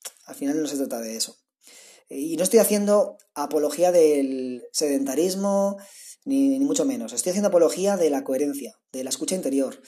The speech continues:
y del compromiso con nosotros mismos. Esto es lo que también va a marcar un factor determinante como emprendedores y como personas. Eh, y al final,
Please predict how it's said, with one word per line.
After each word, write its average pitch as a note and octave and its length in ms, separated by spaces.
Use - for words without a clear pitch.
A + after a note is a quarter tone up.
y D#3 80
del D3+ 100
compromiso C#3+ 380
con E3+ 80
nosotros D3+ 300
mismos. C#3 280
Esto - 140
es G#3 60
lo F#3 80
que D#3 180
también D3+ 340
va D#3+ 300
a C#3+ 340
marcar C#3 300
un D#3+ 60
factor C#3+ 260
determinante D3 680
como C3+ 280
emprendedores C3 760
y D#3 80
como C#3+ 200
personas. - 540
Eh, C3+ 580
y C#3+ 500
al C3+ 100
final, A3+ 460